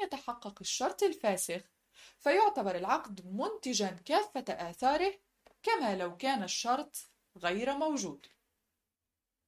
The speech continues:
المبحث الثاني، الأجل. تقضي المادة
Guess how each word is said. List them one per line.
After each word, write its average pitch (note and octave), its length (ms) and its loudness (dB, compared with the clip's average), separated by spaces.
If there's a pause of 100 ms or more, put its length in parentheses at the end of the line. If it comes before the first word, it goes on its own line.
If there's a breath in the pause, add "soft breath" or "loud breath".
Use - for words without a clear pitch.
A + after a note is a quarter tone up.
(1900)
المبحث F4 520 4
الثاني، D#4 680 -2 (480)
الأجل. G#3 680 4 (2250)
تقضي C#4 320 2
المادة D#4 640 2